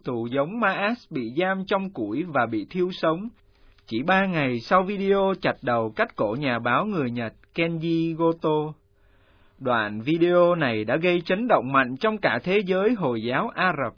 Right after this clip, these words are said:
Quốc vương Jordani đã rút ngắn thời gian viếng thăm Hoa Kỳ và trở về nước ngay sau khi hay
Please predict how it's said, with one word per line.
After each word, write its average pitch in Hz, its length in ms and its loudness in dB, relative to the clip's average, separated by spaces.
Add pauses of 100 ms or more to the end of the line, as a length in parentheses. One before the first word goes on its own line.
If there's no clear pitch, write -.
(720)
Quốc 208 220 -6
vương 165 340 2
Jordani 170 680 2
đã 131 120 2
rút 185 220 -4
ngắn 180 260 -2
thời 139 200 0
gian 190 380 0
viếng 196 200 -4
thăm 208 240 0
Hoa 208 280 0
Kỳ 120 280 -4 (240)
và 151 120 2
trở 135 260 2
về 156 220 4
nước 220 300 0
ngay 202 240 -2
sau 214 180 0
khi 208 180 -4
hay 202 220 0